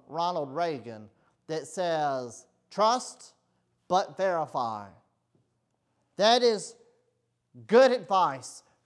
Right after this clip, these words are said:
great advice, wonderful advice if you don't trust someone. What reason do they have to treat God that way? What reason do they have to think he's untrustworthy?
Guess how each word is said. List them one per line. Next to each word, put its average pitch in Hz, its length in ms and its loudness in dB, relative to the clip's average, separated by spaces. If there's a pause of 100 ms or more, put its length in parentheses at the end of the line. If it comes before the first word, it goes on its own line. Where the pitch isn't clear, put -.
great 277 340 4
advice, 165 640 -2 (240)
wonderful 240 640 4
advice 147 800 -4 (1000)
if 220 340 2
you 185 320 -6
don't 175 480 -4
trust - 420 -8
someone. 87 460 -16 (1900)
What 220 320 2
reason 208 640 -6
do 170 100 -10
they 196 220 -6
have 190 440 -8
to 185 80 -20
treat 190 400 -14
God 151 520 -6
that 131 240 -8
way? 131 420 -8 (1200)
What 220 280 4
reason 240 500 0
do 214 140 -4
they 240 160 -2
have 208 500 -4
to 208 120 -16
think 214 500 -6
he's 202 280 -4
untrustworthy? 196 840 -4